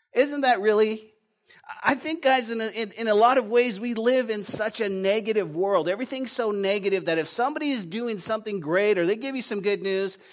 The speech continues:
we always find a way to ruin it. We doubt. We don't believe. "Oh, well, show me, sure. I want to be the other guy. I want to be the guy who says, 'Amen.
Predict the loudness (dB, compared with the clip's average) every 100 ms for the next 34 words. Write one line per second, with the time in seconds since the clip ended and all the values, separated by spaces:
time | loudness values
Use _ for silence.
0 | -20 -8 0 4 4 4 4 0 -4 _
1 | _ _ _ _ _ _ _ _ _ _
2 | 8 10 8 4 4 4 6 8 8 8
3 | 8 8 8 8 6 0 -14 _ _ _
4 | _ _ _ _ _ _ -6 0 6 8
5 | 10 8 4 -12 -18 _ 0 2 2 2
6 | 2 2 2 0 2 4 4 2 -2 0
7 | 2 2 -2 -4 0 0 0 -6 _ -8
8 | 0 2 2 2 6 6 8 8 8 8
9 | 6 0 -2 2 2 2 -2 -4 -2 2
10 | 4 4 6 6 4